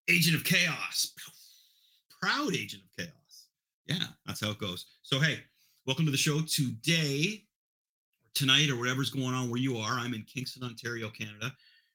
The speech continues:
We are going to do a deep dive. So we're gonna do a few of them here. This is, I like to do things in trilogies. So this is part one of some movies that I love. Just because I'm a comic book artist, writer, people assume that, you know, "Wow, he, he must love all those Marvel movies." Well,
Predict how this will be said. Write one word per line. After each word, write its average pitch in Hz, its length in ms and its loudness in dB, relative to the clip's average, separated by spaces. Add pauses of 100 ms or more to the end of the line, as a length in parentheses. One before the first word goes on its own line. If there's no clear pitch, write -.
(140)
We 127 180 0
are 120 80 -2
going 120 440 -2
to 113 260 -2
do 113 480 -4
a 104 60 -12 (500)
deep 123 260 -20
dive. 98 80 -20 (300)
So 143 120 -4
we're 180 60 2
gonna 277 120 2
do 330 60 -2
a 294 40 -4
few 262 160 2
of 254 80 0
them 202 100 2
here. 147 100 4
This 131 200 2
is, - 80 -4
I 143 60 2
like 156 160 2
to 143 100 -2
do 143 120 2
things 139 380 0
in 117 180 -2
trilogies. 123 560 -4
So 113 60 -16
this 110 140 -16
is - 100 -20 (100)
part 113 200 -6
one 110 280 -2 (460)
of 107 320 -2
some 123 240 0
movies 156 520 2
that 123 260 -2 (240)
I 131 320 -2
love. 123 300 0
Just 156 220 0
because 226 240 2
I'm 165 80 4
a 151 40 0
comic 147 280 0
book 127 200 -6
artist, 131 460 0
writer, 131 300 -2
people 175 280 -6
assume 151 380 0
that, 113 160 -2 (420)
you 123 120 0
know, 113 100 -2
"Wow, 143 320 0
he, 170 160 2
he 165 160 2
must 127 180 -2
love 135 240 0
all 143 160 0
those 139 200 0
Marvel 139 320 0
movies." 107 400 -8
Well, 143 240 -4